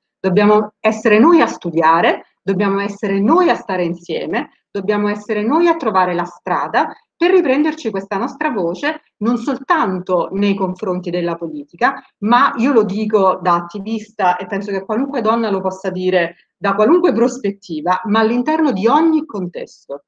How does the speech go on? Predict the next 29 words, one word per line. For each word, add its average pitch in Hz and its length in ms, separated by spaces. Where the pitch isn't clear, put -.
che 226 120
significa 214 580
anche 359 580
fra 262 400
quelli, 233 480
non 185 140
solo 294 180
in 220 120
famiglia, 165 600
dove 180 220
il 180 60
patriarcato 208 960
è 160 80
maggiormente 190 800
repressivo, 151 720
soprattutto 185 680
al 156 200
sud 156 460
ancora, 147 600
non 226 160
soltanto 226 560
sul 190 240
posto 202 340
di 185 120
lavoro, 180 440
dove 175 240
ancora 190 640
siamo 185 260
soggette 170 800